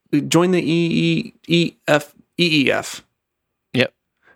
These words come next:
Speaker 1: Uh, you know, like, there's, there's all, you just start up, like, a local meetup. Like,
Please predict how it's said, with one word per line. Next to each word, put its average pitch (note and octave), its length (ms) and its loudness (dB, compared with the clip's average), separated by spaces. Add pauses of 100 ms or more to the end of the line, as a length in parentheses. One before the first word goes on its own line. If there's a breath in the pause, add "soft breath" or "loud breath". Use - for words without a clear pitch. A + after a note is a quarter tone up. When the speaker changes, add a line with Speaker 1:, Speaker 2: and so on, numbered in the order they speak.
(140)
Speaker 1:
Uh, B2 360 2
you D3+ 120 2
know, C3+ 160 2
like, C3 240 0
there's, D#3+ 180 0
there's E3+ 160 2
all, E3 260 2
you C#3+ 220 -2
just C3 220 -2
start F3+ 320 2
up, F3 160 -2
like, E3+ 120 0
a E3 60 2
local E3 280 0
meetup. D#3+ 360 -2
Like, G#2+ 260 -4